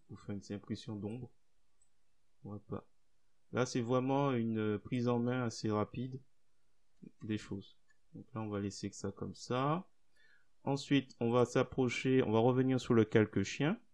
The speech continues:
On va prendre l'outil, euh, d'outil de sélection à main levée qui ressemble à un lasso. Et on va prendre, euh, euh, on va prendre, alors, on va s'assurer que dans les options de l'outil, on est bien sur remplacer la sélection actuelle. Et on va dessiner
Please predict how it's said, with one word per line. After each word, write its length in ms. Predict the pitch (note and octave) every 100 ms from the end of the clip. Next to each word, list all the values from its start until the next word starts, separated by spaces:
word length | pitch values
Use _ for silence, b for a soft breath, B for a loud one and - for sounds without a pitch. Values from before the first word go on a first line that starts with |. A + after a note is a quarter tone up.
| - - - -
On 60 | A#2
va 140 | A#2+
prendre 260 | A#2+ C3+ A#2+
l'outil, 580 | A#2+ A#2+ - B2+ B2+ A#2
euh, 480 | G#2+ G#2 G2+ G2+ G2+
d'outil 440 | G2+ A2 - A#2
de 60 | B2
sélection 600 | - A2+ - - A#2 A2
à 80 |
main 140 | G#2 G#2+
levée 300 | G#2 G2+ D#3
qui 80 | -
ressemble 340 | G#2+ G#2+ G#2
à 40 |
un 40 | G2+
lasso. 500 | G#2 G2+ - E3 - - - - - - - - - - - -
Et 80 | A2+
on 60 |
va 120 | G#2+
prendre, 480 | G#2 - B2+ B2 G#2+
euh, 260 | G2+ G2+ G2+ - - - - - - - - G2
euh, 340 | G2 F#2+ F#2+ -
on 80 | G#2
va 140 | G2+
prendre, 520 | - A#2 B2+ C#3 D3 - - _
alors, 180 | A#2 G#2+ -
on 100 | G#2+
va 40 |
s'assurer 460 | A2 A#2+ - C3 B2
que 180 | A2+ G2 -
dans 160 | C3
les 140 | C#3+ C#3
options 280 | D3 C#3+
de 40 | C3
l'outil, 240 | B2 -
on 100 | B2+
est 80 | G#2+
bien 180 | G#2 B2
sur 180 | - G#2+
remplacer 420 | A2 A#2+ A2+ A2+
la 100 | G#2+
sélection 360 | - G#2+ -
actuelle. 440 | G#2 - C#3+ E3 G#3+ - - - - - _ - -
Et 80 | A#2
on 60 |
va 120 | A2
dessiner 720 | A2+ A2+ - A2 A2 B2 D3